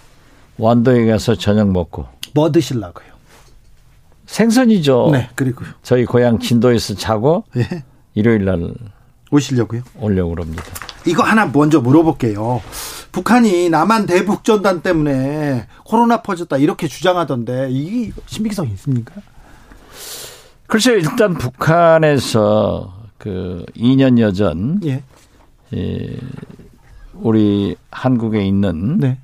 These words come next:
Speaker 1: 이
Speaker 2: 대북전단.
Speaker 1: 어떤 단체가
Speaker 2: 네.
Speaker 1: 웹사이트에 코로나 환자로부터 옷을 사고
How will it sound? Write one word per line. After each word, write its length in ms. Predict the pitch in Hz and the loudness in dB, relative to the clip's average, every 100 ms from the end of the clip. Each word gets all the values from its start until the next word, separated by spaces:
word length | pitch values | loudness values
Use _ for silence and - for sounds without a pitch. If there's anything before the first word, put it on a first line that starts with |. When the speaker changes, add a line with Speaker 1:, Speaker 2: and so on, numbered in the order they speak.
| _ _ - | _ _ -14
Speaker 1:
이 160 | - - - - - - 175 _ _ _ _ _ _ - - - - - | -12 -12 -16 -20 -20 -20 -20 _ _ _ _ _ _ -20 -20 -20 -20 -6
Speaker 2:
대북전단. 340 | 143 107 131 | -2 0 2
Speaker 1:
어떤 120 | 117 | 2
단체가 600 | - 113 - 113 92 80 156 | 2 0 2 0 0 2 2
Speaker 2:
네. 220 | 165 190 - - _ | 2 -4 -12 -20 _
Speaker 1:
웹사이트에 1000 | 117 123 - 135 120 - 90 76 113 180 - _ _ _ _ _ _ _ - | 0 2 0 0 0 0 0 0 -6 -8 -14 _ _ _ _ _ _ _ -16
코로나 560 | - 170 175 170 170 | -2 2 4 4 4
환자로부터 1300 | 131 131 160 151 147 135 123 117 - 139 156 160 180 - _ _ _ - | 2 0 2 4 4 4 2 0 0 2 4 2 -2 -8 _ _ _ 0
옷을 320 | 123 131 127 | 2 2 2
사고 400 | 92 90 78 | 0 -2 -6